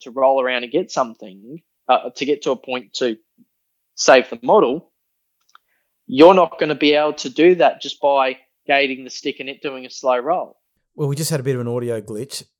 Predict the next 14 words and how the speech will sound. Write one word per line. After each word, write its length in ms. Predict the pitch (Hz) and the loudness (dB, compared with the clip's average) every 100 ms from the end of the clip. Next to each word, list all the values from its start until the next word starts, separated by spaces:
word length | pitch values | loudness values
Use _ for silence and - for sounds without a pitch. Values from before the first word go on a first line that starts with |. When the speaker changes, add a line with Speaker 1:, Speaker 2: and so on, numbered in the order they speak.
| _ | _
Speaker 2:
uh, 220 | 117 107 | -20 -18
as 140 | - 113 | -18 -18
you 60 | |
probably 260 | 107 123 110 | -12 -10 -10
just 180 | 107 104 | -12 -8
heard. 340 | 135 120 127 | -4 -4 -4
But 260 | 143 135 _ - | -6 -6 _ -6
Aaron, 320 | 156 151 139 139 | -4 -4 -6 -14
you 140 | 143 147 | -10 -8
were 60 | |
telling 220 | 143 139 | -8 -10
us 80 | 131 | -10
about, 260 | 123 120 113 120 123 | -8 -8 -6 -10 -8
um, 460 | 117 113 110 107 | -8 -10 -12 -16